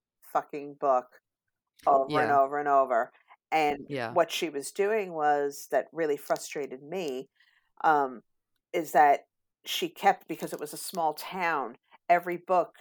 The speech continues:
Speaker 1: she made sure that she was catching up with, like, everybody. So
Speaker 2: Ooh.
Speaker 1: your couple who you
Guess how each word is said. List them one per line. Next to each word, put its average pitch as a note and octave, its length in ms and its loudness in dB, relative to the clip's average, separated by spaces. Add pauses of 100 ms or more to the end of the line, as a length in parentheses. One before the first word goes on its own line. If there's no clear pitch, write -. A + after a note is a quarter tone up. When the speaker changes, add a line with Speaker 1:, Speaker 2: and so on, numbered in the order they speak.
(100)
Speaker 1:
she - 240 -8
made D#3 220 -6
sure - 200 -8
that D#3 120 -10
she - 180 -14
was - 160 -18
catching D#3+ 540 -12
up D#3+ 300 0
with, C3+ 160 -8
like, B2+ 300 -2 (120)
everybody. F3 880 -2 (880)
So F3+ 880 8
Speaker 2:
Ooh. - 60 -20 (200)
Speaker 1:
your F3+ 260 -2
couple D#3+ 680 4
who E3 140 -8
you E3 360 -8